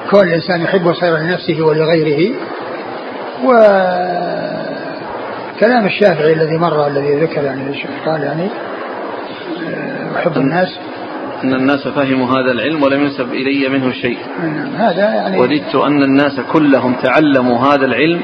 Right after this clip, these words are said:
Speaker 2: ولم ينسب إلي منه شيء.
Speaker 1: يعني هذا يعني معناه أن، أن، أنه يقصد أن، أنه يعني، آه، هو العلم الذي بذله واجتهد فيه وحصله،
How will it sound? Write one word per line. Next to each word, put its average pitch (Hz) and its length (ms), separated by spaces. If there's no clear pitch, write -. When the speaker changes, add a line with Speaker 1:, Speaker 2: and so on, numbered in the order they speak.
Speaker 2:
ولم 139 280
ينسب 139 420
إلي 131 440
منه 156 300
شيء. 123 380
Speaker 1:
يعني 226 220
هذا 226 240
يعني 214 500
معناه 202 420
أن، 202 180
أن، 190 360
أنه 180 280
يقصد 175 320
أن، 170 440
أنه 175 300
يعني، 160 540
آه، 156 720
هو 170 440
العلم 180 300
الذي 165 280
بذله 160 500
واجتهد 160 720
فيه 170 160
وحصله، 165 600